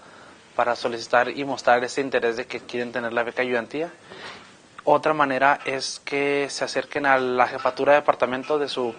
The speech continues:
carrera. Y una tercera es que se acerquen a, al cobe de su instituto. Todos estos, estos primeros acercamientos deben de ser durante el mes de mayo o noviembre, según corresponde al semestre,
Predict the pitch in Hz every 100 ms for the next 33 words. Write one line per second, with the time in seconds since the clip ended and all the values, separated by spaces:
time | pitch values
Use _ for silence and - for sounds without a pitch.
0 | - - 120 139 196 - - - - -
1 | - - - - 196 196 151 151 151 160
2 | 156 - 135 139 151 135 127 - 139 131
3 | 131 - 143 143 135 131 127 127 127 127
4 | 127 - - - 127 - 147 143 143 131
5 | - 120 120 131 113 - - _ _ -
6 | - - - - _ - _ - - 147
7 | 151 156 139 - 156 156 156 151 135 -
8 | - - 151 147 - _ _ _ - 139
9 | 131 139 151 147 - 127 127 127 143 135
10 | 135 139 131 127 - 135 135 135 123 123
11 | 120 123 123 131 135 131 131 120 - _
12 | _ - 127 139 151 202 214 - - -
13 | - - 135 147 156 135 123 123 123 120
14 | 117 117 113 127 - 120 127 - 135 156
15 | -